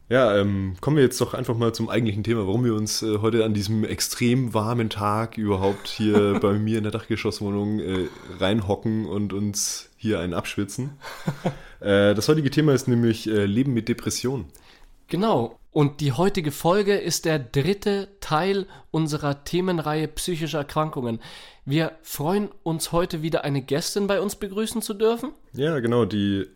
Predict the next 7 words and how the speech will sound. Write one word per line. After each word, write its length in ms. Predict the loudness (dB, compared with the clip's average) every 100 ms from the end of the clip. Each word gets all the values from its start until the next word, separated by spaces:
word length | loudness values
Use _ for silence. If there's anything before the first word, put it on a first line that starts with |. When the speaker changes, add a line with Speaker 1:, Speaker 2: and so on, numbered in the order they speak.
| _ -20 -4
Speaker 1:
wunderbare 520 | 2 4 6 4 2
Alina 600 | 0 0 2 4 4 0 -4 -10
ist 180 | -6 -2
nämlich 200 | -2 0
heute 160 | -2
zu 140 | -2 0
Gast. 420 | 2 2 -2 -14